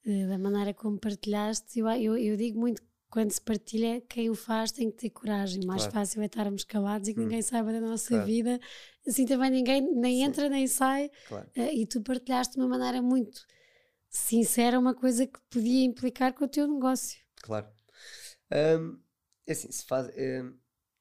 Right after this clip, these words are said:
Speaker 2: todos, e eu vou ter sempre coisas que não vou querer dizer a ninguém,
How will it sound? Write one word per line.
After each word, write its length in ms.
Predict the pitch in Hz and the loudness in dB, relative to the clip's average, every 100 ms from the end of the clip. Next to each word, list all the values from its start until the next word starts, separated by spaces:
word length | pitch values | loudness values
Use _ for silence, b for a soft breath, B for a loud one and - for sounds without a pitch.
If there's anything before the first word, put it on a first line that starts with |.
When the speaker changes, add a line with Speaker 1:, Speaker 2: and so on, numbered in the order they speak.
| _ - | _ -8
Speaker 2:
todos, 500 | 139 147 139 - - | -2 -2 -4 -14 -14
e 160 | 120 113 | -10 -6
eu 100 | 98 | -6
vou 120 | 104 | -8
ter 160 | 110 | -10
sempre 380 | - - 110 - | -10 -8 -10 -12
coisas 320 | - 107 98 | -10 -10 -10
que 160 | - - | -14 -10
não 180 | 98 104 | -6 -6
vou 160 | 95 | -8
querer 440 | - 104 98 95 90 | -12 -10 -8 -10 -14
dizer 340 | 92 101 101 | -12 -10 -8
a 40 | 95 | -8
ninguém, 560 | 98 95 101 101 127 | -10 -8 -6 -6 -8